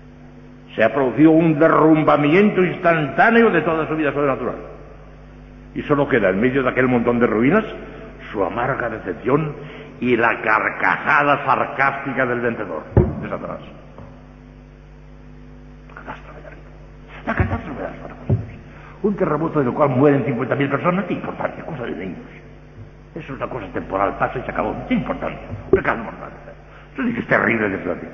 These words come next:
A terrible desgracia de las desgracias. Que venga la muerte, que nos caiga ahora un rayo y nos mate a todos antes que un pecado mortal.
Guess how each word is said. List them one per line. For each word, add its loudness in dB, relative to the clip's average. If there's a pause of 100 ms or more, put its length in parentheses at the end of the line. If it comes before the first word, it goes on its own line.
(160)
A -6
terrible -2
desgracia -2
de 0
las -4
desgracias. -2 (260)
Que 2
venga 2
la 0
muerte, -2
que -2
nos -2
caiga 0
ahora 6
un -2
rayo 2
y 2
nos 0
mate 0
a -4
todos 2
antes -6
que -10
un -12
pecado -10
mortal. -10